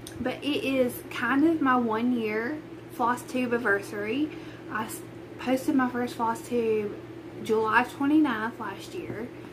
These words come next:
so today's July thirty-first. And, uh, I have a sleeping dog, and then I have Stormy. Stormy update. <laughs> She's playing this morning, so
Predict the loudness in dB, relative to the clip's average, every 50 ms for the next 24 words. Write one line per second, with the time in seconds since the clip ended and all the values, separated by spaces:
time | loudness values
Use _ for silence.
0 | -14 -14 -10 -6 -6 -4 -4 -4 0 2 2 2 2 2 0 -2 0 2 2 2
1 | 2 0 -2 -6 -10 -12 -12 -12 -8 -4 0 0 2 2 0 -2 -4 -6 -6 -4
2 | -4 -6 -6 -6 -10 -12 -12 -12 -14 -14 -14 -14 -14 -12 -14 -14 -14 -12 -8 -4
3 | -2 0 0 0 0 -2 -4 -6 -6 -6 -6 -6 -6 -6 -6 -6 -8 -8 -6 -6
4 | -6 -6 -6 0 2 4 8 8 10 8 8 8 8 6 6 6 6 6 4 2
5 | 0 -6 -8 -4 -2 -2 0 0 -2 -2 -4 -4 -4 -6 -8 -8 -10 -10 -6 0
6 | 2 4 6 6 6 6 6 6 4 2 0 -8 -16 -16 -16 -16 -14 -14 -14 -12
7 | -6 -4 -2 0 2 2 2 2 2 2 0 0 0 2 4 4 4 2 0 -8
8 | -12 -12 -14 -14 0 4 6 6 6 4 -2 -4 -2 -4 -6 -6 -6 -12 -12 -10
9 | -8 -8 -8 -8 -10 -10 -12 -14 -14 -14 -10 -4 -2 -2 -2 -2 0 2 4 4
10 | 4 2 0 -2 -2 -2 -2 -2 -2 -2 -2 -4 -4 -6 -8 -8 -8 -6 -6 -6